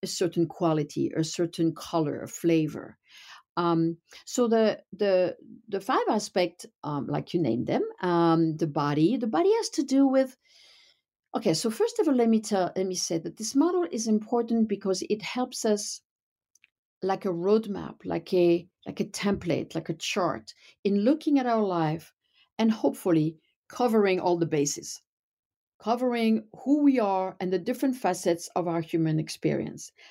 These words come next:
And by doing so, we are observing the state of balance or imbalance we are on. So, and by, by looking at that, we can then make changes,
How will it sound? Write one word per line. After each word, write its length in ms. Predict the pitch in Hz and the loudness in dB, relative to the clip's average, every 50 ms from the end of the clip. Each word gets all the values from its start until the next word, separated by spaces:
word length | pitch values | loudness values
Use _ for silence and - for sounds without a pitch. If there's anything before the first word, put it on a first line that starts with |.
| - - | -10 -4
And 120 | 208 214 | -2 0
by 140 | 220 - 240 | 0 0 -2
doing 360 | 226 220 311 349 453 403 320 | 0 2 2 2 4 4 2
so, 400 | 277 - - 208 185 180 180 185 - _ _ _ _ _ - - | 0 0 -2 -2 -2 -2 -4 -6 -12 _ _ _ _ _ -12 -6
we 260 | 190 214 233 240 240 | -4 -2 0 2 4
are 300 | 233 226 233 233 226 226 | 4 4 4 2 0 -2
observing 920 | 214 202 196 190 196 202 247 277 330 359 311 208 170 156 156 165 185 190 - _ _ _ _ _ _ _ - | -6 -8 -8 -10 -4 0 2 2 4 2 2 2 2 2 0 -2 -2 -6 -12 _ _ _ _ _ _ _ -6
the 80 | 190 | -4
state 360 | 185 - - - 220 247 240 | -4 -2 -2 0 0 0 -2
of 220 | 233 196 170 156 156 | -4 -6 -6 -6 -4
balance 540 | 180 180 180 185 185 185 185 185 175 - - - | -4 -2 0 0 0 0 -2 -4 -6 -10 -8 -2
or 180 | 175 165 170 - - | 0 0 0 0 -2
imbalance 800 | 185 180 180 170 175 185 190 190 185 165 151 143 - - - - | -4 -4 -4 -4 -4 -4 -2 0 0 -2 -2 -4 -6 -10 -6 -2
we 120 | 160 151 | -2 0
are 160 | 151 - - - | 0 -2 -4 -6
on. 320 | - 139 143 - 143 156 - - _ _ _ _ _ _ _ _ _ _ - - - - - _ | -6 -6 -4 -6 -8 -10 -12 -16 _ _ _ _ _ _ _ _ _ _ -20 -20 -20 -20 -20 _
So, 580 | - - - - 233 220 214 214 214 214 - _ _ _ _ _ _ _ _ _ _ _ _ _ _ _ _ _ _ _ _ _ _ _ _ | -12 -6 0 2 4 4 4 4 2 0 -6 _ _ _ _ _ _ _ _ _ _ _ _ _ _ _ _ _ _ _ _ _ _ _ _
and 220 | 208 208 196 175 | -2 -2 0 0
by, 240 | 180 170 170 170 165 | 2 2 2 2 2
by 200 | - 160 156 156 | 0 -2 -2 0
looking 480 | 160 170 202 330 440 - 330 269 196 170 | 0 2 2 2 2 2 2 2 2 0
at 120 | 156 156 | -2 -4
that, 220 | - 151 143 143 - - | -4 -4 -4 -4 -6 -2
we 140 | 170 185 202 | -2 -2 0
can 260 | - 208 190 185 175 | 0 -2 -2 0 2
then 400 | 175 170 175 175 175 175 170 - _ _ _ _ _ _ _ _ _ _ _ _ | 2 4 4 2 2 -2 -4 -10 _ _ _ _ _ _ _ _ _ _ _ _
make 240 | 160 160 156 151 - | 0 2 2 0 -2
changes, 720 | - - 160 147 143 143 190 349 466 - - - - | -4 -2 -2 0 0 0 0 -2 -2 -4 -8 -14 -18